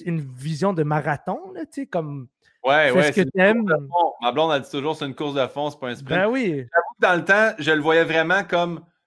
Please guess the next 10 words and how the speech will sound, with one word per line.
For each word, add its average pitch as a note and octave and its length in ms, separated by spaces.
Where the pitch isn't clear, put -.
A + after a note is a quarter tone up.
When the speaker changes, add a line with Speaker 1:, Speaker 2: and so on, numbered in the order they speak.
Speaker 2:
le C#3 220
gros C#3+ 360
tremplin D3+ 680
vers B2+ 260
le B2 100
succès. - 640
Speaker 1:
Même F#3 300
chose G3 300
pour E3 160
moi. C#3 360